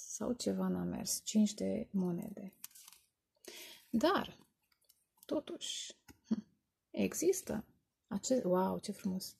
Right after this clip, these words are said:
De la cinci se poate sări direct la zece.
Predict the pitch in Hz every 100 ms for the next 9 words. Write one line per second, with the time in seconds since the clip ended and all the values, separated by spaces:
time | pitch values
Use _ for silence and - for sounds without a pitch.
0 | _ _ - - - - 214 214 190 -
1 | 302 381 - 247 294 359 262 262 254 220
2 | 208 220 269 220 220 175 165 170 - 175
3 | 175 180